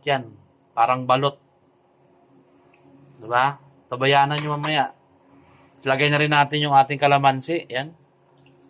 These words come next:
Napakasarap yan. Napakaangas yan. Yan na, mga kanoy, oh. Kita nyo, luto na yung ating bangos.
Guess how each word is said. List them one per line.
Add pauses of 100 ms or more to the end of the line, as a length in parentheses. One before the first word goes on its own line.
(3000)
Napakasarap
yan.
Napakaangas
yan. (1600)
Yan
na,
mga
kanoy,
oh. (160)
Kita
nyo,
luto
na
yung
ating (880)
bangos.